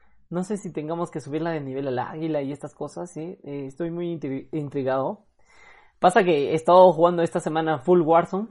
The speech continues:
full Warzone, le estaba <laughs> metiendo de lleno para te-, para llegar al nivel cien de mi pase de batalla, que ya me falta poquito. Y, a ver, vamos a probar. Hoy día yo comienzo ya con este Tapadles. Y seguro, si lo acabo hoy mismo, de repente ya el próximo episodio de podcast,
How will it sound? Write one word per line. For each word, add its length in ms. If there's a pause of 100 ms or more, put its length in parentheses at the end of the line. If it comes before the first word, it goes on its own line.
(280)
full 180
Warzone, 360
le 60
estaba 200
<laughs> 60
metiendo 380
de 140
lleno 240
para 200
te-, 160
para 200
llegar 240
al 80
nivel 240
cien 220
de 80
mi 100
pase 220
de 60
batalla, 360
que 80
ya 100
me 120
falta 240
poquito. 400 (1080)
Y, 640
a 80
ver, 280
vamos 240
a 60
probar. 260
Hoy 100
día 160
yo 140
comienzo 360
ya 140
con 180
este 200
Tapadles. 600 (200)
Y 180
seguro, 380
si 140
lo 80
acabo 200
hoy 140
mismo, 400
de 120
repente 340
ya 100
el 120
próximo 280
episodio 320
de 60
podcast, 540